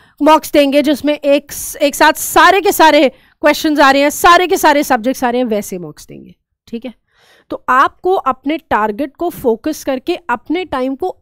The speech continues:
इसी तरह से बांधना है, इसी तरह से समझना है कि ये काम भैया मेरे लिए बहुत ज़रूरी है, ठीक है। टारगेट फोकस करो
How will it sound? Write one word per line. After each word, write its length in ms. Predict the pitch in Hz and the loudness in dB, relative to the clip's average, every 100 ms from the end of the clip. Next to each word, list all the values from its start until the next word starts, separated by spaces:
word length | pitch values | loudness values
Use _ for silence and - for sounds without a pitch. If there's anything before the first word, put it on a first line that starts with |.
| 320 | -4
इसी 340 | 302 - 381 403 | -4 2 2 2
तरह 260 | 302 269 302 | 0 2 2
से 260 | - 330 285 | 0 -2 -2
बांधना 540 | 214 202 202 214 208 | -4 -6 -6 -6 -6
है, 280 | 175 247 233 - 285 | -6 -6 -6 -6 -8
इसी 280 | - 330 | -4 -4
तरह 340 | 330 262 233 269 | -4 -4 -2 -4
से 180 | - 262 | -6 -8
समझना 460 | 247 220 202 214 | -6 -6 -6 -6
है 140 | 254 311 | -6 -8
कि 140 | 311 | -6
ये 340 | 247 226 302 | -6 -6 -6
काम 380 | 330 247 233 262 | -6 -6 -6 -6
भैया 320 | 214 196 247 277 | -8 -6 -6 -6
मेरे 220 | 214 208 | -6 -6
लिए 140 | 285 | -8
बहुत 400 | 240 185 175 226 | -8 -10 -8 -8
ज़रूरी 460 | 196 190 170 160 160 | -8 -10 -10 -14 -18
है, 80 | - _ _ _ _ _ - | -20 _ _ _ _ _ -12
ठीक 160 | 254 | -10
है। 120 | 240 - _ _ _ - | -10 -14 _ _ _ -2
टारगेट 320 | 240 240 302 | 0 0 -2
फोकस 360 | - 311 311 311 | -2 -2 -2 -4
करो 200 | 311 349 | -2 -2